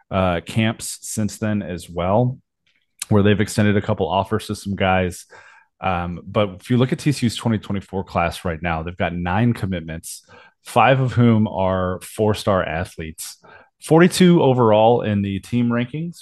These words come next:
but at this point, they're still kind of lagging behind as far as number of recruits go.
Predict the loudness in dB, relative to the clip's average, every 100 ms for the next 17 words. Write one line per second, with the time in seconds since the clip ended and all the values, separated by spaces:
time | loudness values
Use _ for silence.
0 | -2 2 2 2 -2 0 4 4 2 -4
1 | -8 -8 -8 -2 0 0 0 -2 0 0
2 | 0 -2 -4 -2 -2 -2 -2 -6 -6 -4
3 | -2 -4 -6 -10 -14 -20 _ _ _ _
4 | -10 -4 -2 0 2 2 0 -2 -2 -2
5 | 0 0 -2 -12 -2 2 2 0 -6